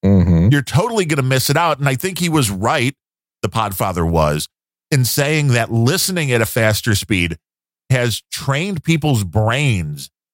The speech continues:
Speaker 2: to expect things to sound like that. So they're gonna miss, even listening at the one time, a bad deep fake might get by those people because they're used to hearing those weird audio a-, uh, abnormalities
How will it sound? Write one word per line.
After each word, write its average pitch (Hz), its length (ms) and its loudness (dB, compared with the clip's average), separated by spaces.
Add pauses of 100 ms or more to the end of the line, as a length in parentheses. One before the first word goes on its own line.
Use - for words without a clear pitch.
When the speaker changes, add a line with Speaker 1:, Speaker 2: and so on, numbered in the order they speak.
(320)
Speaker 2:
to 123 460 0
expect - 600 -4
things 127 400 -2
to 110 120 -4
sound 151 440 0
like 92 320 0
that. 82 300 0 (220)
So 139 160 0
they're 143 280 0
gonna 190 180 -2
miss, 127 320 0
even 147 300 0
listening 151 420 -2
at 113 140 -2
the 117 60 0
one 107 280 -2
time, 90 380 -2 (240)
a 127 60 0
bad 139 420 -2
deep 175 260 -4
fake - 380 -2 (260)
might 143 380 0
get 135 280 -6
by 170 260 0
those 127 300 0
people 120 320 -2
because 123 380 -2
they're 120 160 0
used 127 460 0
to 139 80 -2
hearing 131 640 0 (260)
those 120 240 0
weird 131 360 2 (140)
audio 120 600 2 (280)
a-, 117 220 -2
uh, 104 180 -2
abnormalities 117 1000 0